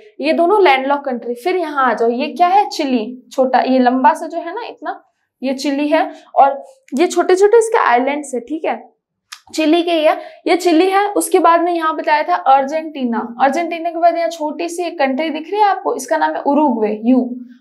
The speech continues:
उरुग्वे नाम की नदी भी है यहाँ पे। फिर ऊपर आ जाओ तो कोल-, कोलंबिया के पास में यहाँ पड़ता है वेनेजुएला।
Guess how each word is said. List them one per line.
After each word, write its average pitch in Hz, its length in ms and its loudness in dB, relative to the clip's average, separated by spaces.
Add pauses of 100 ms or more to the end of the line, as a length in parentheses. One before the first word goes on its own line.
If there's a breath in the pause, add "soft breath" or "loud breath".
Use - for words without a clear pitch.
(100)
उरुग्वे 285 360 2
नाम 285 240 -2
की 311 120 -4
नदी 254 300 -2
भी 262 160 -6
है 247 180 -10
यहाँ 214 160 -8
पे। 220 160 -8 (340 loud breath)
फिर 359 180 2
ऊपर 320 300 2
आ 330 140 4
जाओ 320 260 0 (240)
तो 294 500 0
कोल-, 294 200 4 (220)
कोलंबिया 320 400 4
के 381 120 -10
पास 330 340 0
में 339 80 -2
यहाँ 349 140 0
पड़ता 339 220 0
है 359 60 4
वेनेजुएला। 277 680 -2